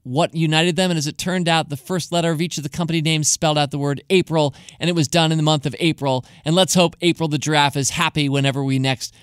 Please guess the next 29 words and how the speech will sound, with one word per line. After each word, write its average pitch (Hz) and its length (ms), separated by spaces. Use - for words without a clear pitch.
review 147 320
them. 147 180
So 185 120
yeah, 196 240
we're 151 120
having 156 260
fun 156 340
from 131 220
time 120 240
to 113 80
time, 123 260
and 156 160
that's 202 240
what 254 100
I'm 247 80
gonna 208 160
go 160 220
with 156 240
today. 131 500
This 160 180
might 196 300
sound 196 240
a 196 40
little 196 200
cocky, 175 580
and 151 160
if 147 120
it 156 100
is, 220 580